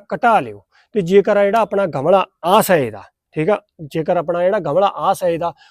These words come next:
ਤਾਂ ਉਹਦੇ ਵਾਸਤੇ ਕੀ ਕਰਨਾ, ਇਹਨੂੰ ਇੱਕ ਗਲਾਸ, ਇੱਕ ਗਲਾਸ ਜਿਹੜਾ ਇਹ ਘੋਲ ਦਾ ਆਪਾਂ ਇਹਦੇ ਵਿੱਚ ਪਾਉਣਾ ਗਾ। ਤੇ ਜੇਕਰ ਰਿਪੀਟ ਦੀ ਗੱਲ ਕਰੀਏ ਬਾਈ, ਤਾਂ ਰਿਪੀਟ ਆਪਾਂ ਇਹਨੂੰ ਦਸ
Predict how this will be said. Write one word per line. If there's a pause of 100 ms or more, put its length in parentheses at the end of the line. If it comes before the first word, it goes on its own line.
(100)
ਤਾਂ
ਉਹਦੇ
ਵਾਸਤੇ
ਕੀ
ਕਰਨਾ, (300)
ਇਹਨੂੰ
ਇੱਕ
ਗਲਾਸ, (180)
ਇੱਕ
ਗਲਾਸ (400)
ਜਿਹੜਾ
ਇਹ
ਘੋਲ
ਦਾ
ਆਪਾਂ
ਇਹਦੇ
ਵਿੱਚ
ਪਾਉਣਾ
ਗਾ। (360)
ਤੇ
ਜੇਕਰ
ਰਿਪੀਟ
ਦੀ
ਗੱਲ
ਕਰੀਏ
ਬਾਈ, (340)
ਤਾਂ
ਰਿਪੀਟ
ਆਪਾਂ
ਇਹਨੂੰ (260)
ਦਸ